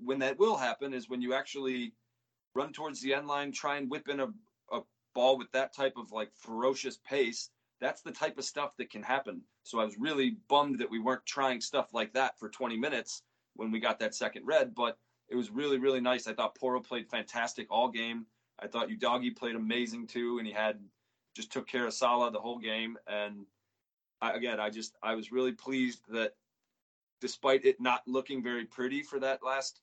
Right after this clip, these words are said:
twenty, twenty-five minutes, I was pleased that the guys didn't give up and that we were able to make something happen like that late. 'Cause if you, as long as you keep your foot on, we learned that a couple weeks ago, or, like, against Sheffield as well. Like, as long as we keep our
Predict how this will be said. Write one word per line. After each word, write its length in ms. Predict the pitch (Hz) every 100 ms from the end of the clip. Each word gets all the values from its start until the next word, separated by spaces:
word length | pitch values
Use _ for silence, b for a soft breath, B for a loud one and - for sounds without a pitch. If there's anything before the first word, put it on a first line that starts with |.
| _
twenty, 280 | 143 135 131
twenty-five 460 | 135 131 131 123
minutes, 380 | 113 131 143 - _ _ _
I 60 | -
was 100 | 113
pleased 380 | - 135 135 120
that 80 | 113
the 80 | 117
guys 280 | 120 127
didn't 240 | 123 127 120
give 140 | 123
up 220 | 117 120 -
and 260 | 110 110
that 180 | 107 110 _ _ _ _ _ _ _ _ _ _ -
we 100 | 120
were 80 | 117
able 160 | 117 113
to 60 |
make 180 | 113 117
something 260 | - 113 107
happen 300 | 117 113 110
like 180 | 104 -
that 220 | 104 104
late. 240 | 123 101
'Cause 360 | - 101 98 - _ _ _ _ _ _ _ - -
if 180 | 110 113
you, 120 | 110
as 100 | 110
long 160 | 120 139
as 100 | 131
you 60 |
keep 240 | 127 160 131
your 80 | 131
foot 220 | 135 139
on, 120 | 135
we 80 | 110
learned 220 | 117 131
that 120 | 127
a 20 | 127
couple 320 | 131 127 120
weeks 240 | 135 131
ago, 160 | 135 131
or, 220 | 110 120
like, 220 | 117 113
against 360 | 113 127 127 -
Sheffield 480 | - 147 - 110 104
as 120 | 110
well. 240 | 151 123
Like, 120 | 107 104
as 120 | 107
long 160 | 123
as 100 | 139
we 100 | 139
keep 280 | 139 147 147
our 260 | 131 123